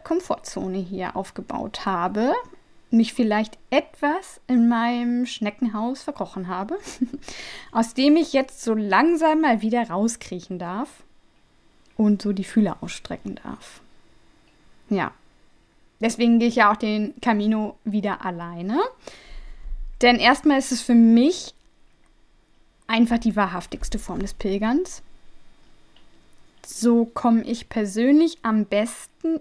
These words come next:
in den Kontakt mit mir und mit meinen Bedürfnissen und noch viel mehr.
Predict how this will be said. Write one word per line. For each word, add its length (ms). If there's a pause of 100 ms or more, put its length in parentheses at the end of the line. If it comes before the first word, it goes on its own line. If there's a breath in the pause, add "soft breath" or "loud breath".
(100)
in 220
den 140
Kontakt 580
mit 240
mir 680
und 840
mit 140
meinen 180
Bedürfnissen 880
und 160
noch 100
viel 220
mehr. 360